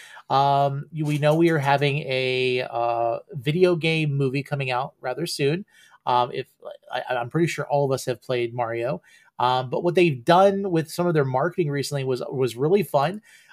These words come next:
Uh, Super Mario Brothers actually created a plumbing website, and their theme song for the plumbing, uh, for their commercial is the, is the, like,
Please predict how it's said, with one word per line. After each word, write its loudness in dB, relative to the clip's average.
Uh, 6
Super 2
Mario 10
Brothers 8
actually 4
created 4
a 4
plumbing 6
website, 4
and 8
their 10
theme 2
song 4
for 6
the 0
plumbing, 2
uh, -2
for 2
their 6
commercial 0
is 6
the, 4
is 8
the, 4
like, 4